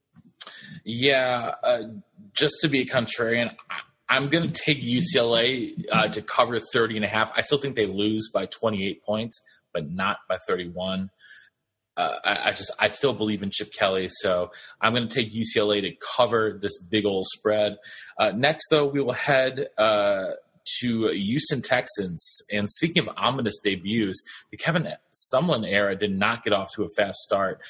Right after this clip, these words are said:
Uh, the Wildcats lost to B Y U at home last week. Uh, this week, they have to travel to Houston, where Ed Oliver is waiting for them. Josh, Houston, three and a half point favorites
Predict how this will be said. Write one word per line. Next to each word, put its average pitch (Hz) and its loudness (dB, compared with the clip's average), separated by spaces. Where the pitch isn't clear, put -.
Uh, 101 4
the 104 0
Wildcats 127 -2
lost 110 -4
to - -20
B 110 -4
Y 107 2
U 101 0
at 101 2
home 113 -2
last 104 2
week. 107 -2
Uh, 87 -10
this 147 0
week, 156 0
they 123 4
have 139 -2
to - -18
travel 123 2
to 113 -2
Houston, 131 -4
where 95 -4
Ed 131 2
Oliver 127 0
is 117 -4
waiting 113 -2
for 120 -10
them. 113 -2
Josh, 117 2
Houston, 156 0
three 151 2
and 170 2
a 160 0
half 147 -4
point 127 -2
favorites 117 0